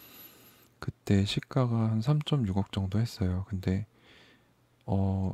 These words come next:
서울시 양천구에 있는 아파트인데, 투기 과열 지역이라서 뭐 대출되는 비중이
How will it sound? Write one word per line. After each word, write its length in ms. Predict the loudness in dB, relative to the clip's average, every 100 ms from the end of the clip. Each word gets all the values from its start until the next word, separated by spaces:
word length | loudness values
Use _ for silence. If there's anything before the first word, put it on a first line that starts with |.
| -6
서울시 480 | -2 2 2 2 0
양천구에 600 | 0 0 0 0 2 2
있는 460 | 2 0 -2 -2 -4 _ _ _ -20 -10
아파트인데, 640 | -4 -4 -2 -2 0 -2 _ _ _ _ _ -4
투기 240 | 0 0
과열 360 | 2 4 4 2
지역이라서 720 | 0 0 0 -2 0 0 0
뭐 360 | -2 -4 -4 -10 _ -4
대출되는 540 | -2 0 0 0 0
비중이 560 | -2 -6 0 2 2